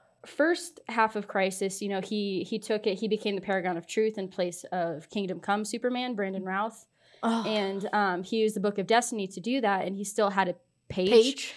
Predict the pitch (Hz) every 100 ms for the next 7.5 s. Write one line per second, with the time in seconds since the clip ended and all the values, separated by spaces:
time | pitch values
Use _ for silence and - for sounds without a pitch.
0 | - 233 277 269 294 277 269 262 254 254
1 | 240 226 220 160 - - _ - 302 214
2 | 151 - 254 233 160 - 214 233 320 -
3 | 262 - - 240 208 175 185 - - 208
4 | 196 185 208 - - - - 254 277 262
5 | 302 302 302 359 427 254 233 269 254 202
6 | 233 233 226 247 226 339 381 233 240 240
7 | 226 202 214 208 208